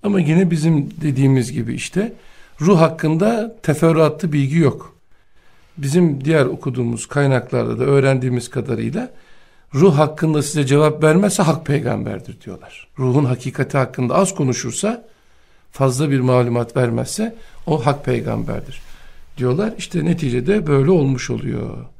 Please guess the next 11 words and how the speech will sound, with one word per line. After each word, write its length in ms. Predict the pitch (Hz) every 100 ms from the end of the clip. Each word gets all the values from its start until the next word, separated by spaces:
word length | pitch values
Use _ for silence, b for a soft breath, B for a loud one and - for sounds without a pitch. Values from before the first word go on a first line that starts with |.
| b b b b
Fakat 460 | 175 170 175 - - - b b b b b b b b b b b b
cevapların 580 | - 175 180 180 175 175
dağılmalarına 680 | 151 139 131 131 123 123 120
rağmen 400 | 120 117 151 175
yine 440 | 151 160 139 175 -
şirk, 600 | - - - 170 139 - - b b b b -
e, 520 | 143 131 135 135 131 -
inadı, 580 | 131 139 120 123 127 -
zulmü 600 | 147 117 131 135 123 123 - - _ 170 147
efendim 560 | - 123 113 113 - - -
yüzünden 640 | 127 110 120 120 151 220